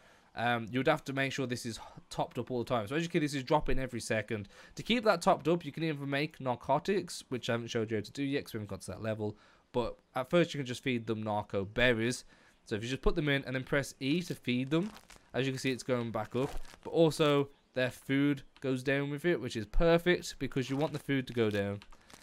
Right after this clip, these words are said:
Uh, so you can feed them what they need to be tamed. So these like Mejo berries, they're like any berries, but you get a better tame with Mejo berries. Um, so there's taming rates.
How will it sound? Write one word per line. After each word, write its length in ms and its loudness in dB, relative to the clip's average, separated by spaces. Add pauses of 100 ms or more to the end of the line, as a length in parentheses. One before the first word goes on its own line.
(140)
Uh, 340 0
so 520 -2 (140)
you 80 -12
can 140 -8
feed 320 -4
them 200 -6
what 180 -8
they 140 -4
need 220 -8
to 60 -16
be 100 -8
tamed. 440 -6 (360)
So 380 4 (160)
these 240 2
like 140 6
Mejo 340 4
berries, 320 2
they're 100 0
like 220 8
any 200 2
berries, 300 2
but 140 -4
you 80 -4
get 160 0
a 40 -2
better 200 0
tame 300 -2
with 140 -10
Mejo 300 -2
berries. 360 -2 (320)
Um, 200 -4
so 140 -4
there's 140 -4
taming 380 2
rates. 400 0